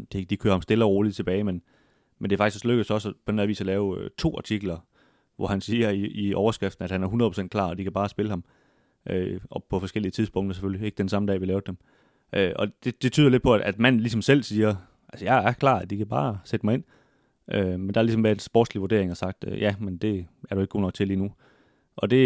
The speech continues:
øh, det er måske for det første lidt underligt, synes jeg, for jeg synes egentlig, han gør det okay, de der få minutter, han, han nu har, har fået. Så det er lidt mærkeligt, at han ikke får noget mere spilletid, men, men altså, men hvis de ikke tror på ham, så, øh, så kunne det jo godt være, at man sådan skulle måske overveje at finde noget andet.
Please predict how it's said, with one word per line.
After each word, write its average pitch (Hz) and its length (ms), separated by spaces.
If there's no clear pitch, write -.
øh, 90 100
det - 220
er 131 40
måske 107 220
for 110 100
det 95 80
første 131 180
lidt 90 120
underligt, 156 280
synes 143 180
jeg, 127 80
for 131 60
jeg 120 80
synes 143 200
egentlig, 110 140
han 90 80
gør 117 180
det 117 100
okay, 135 200
de 127 120
der 113 180
få 135 160
minutter, 110 260
han, 95 200
han 107 120
nu 107 80
har, 104 300
har 95 80
fået. 160 380
Så - 80
det 107 60
er - 40
lidt 143 200
mærkeligt, 135 220
at 110 40
han 113 60
ikke 120 100
får 135 100
noget 110 100
mere 123 120
spilletid, 131 380
men, 104 200
men 120 180
altså, 113 160
men 123 80
hvis 120 120
de 160 60
ikke 170 100
tror 180 180
på 127 140
ham, 101 160
så, 120 360
øh, 98 200
så 127 120
kunne 143 120
det 139 40
jo 127 60
godt 117 80
være, 120 60
at 123 60
man 110 80
sådan 107 160
skulle 110 200
måske 107 280
overveje 110 240
at 92 60
finde 113 140
noget 101 140
andet. 104 160